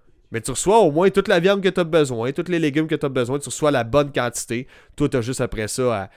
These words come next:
faire la recette puis la suivre comme il faut et peut-être même ajouter quelques petits ingrédients au passage. Donc, c'est ça un peu l'Unreal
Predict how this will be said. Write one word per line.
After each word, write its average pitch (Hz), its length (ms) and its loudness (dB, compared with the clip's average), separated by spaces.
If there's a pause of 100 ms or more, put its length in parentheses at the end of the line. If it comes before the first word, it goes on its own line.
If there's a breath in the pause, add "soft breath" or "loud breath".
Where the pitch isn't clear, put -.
(220 soft breath)
faire 120 240 2
la 123 120 4
recette 120 400 0
puis 123 120 -6
la 120 100 2
suivre 135 260 -2
comme 120 200 -2
il 117 80 -4
faut 170 320 2 (240 soft breath)
et 113 120 -2
peut-être 127 260 -2
même 131 200 0
ajouter 123 320 -2
quelques 127 280 -4
petits - 200 -8
ingrédients 117 540 -4
au 135 100 -2
passage. 113 640 -4
Donc, 120 160 -6
c'est 196 140 2
ça 175 360 2
un 127 120 -4
peu 131 320 -4
l'Unreal 127 380 0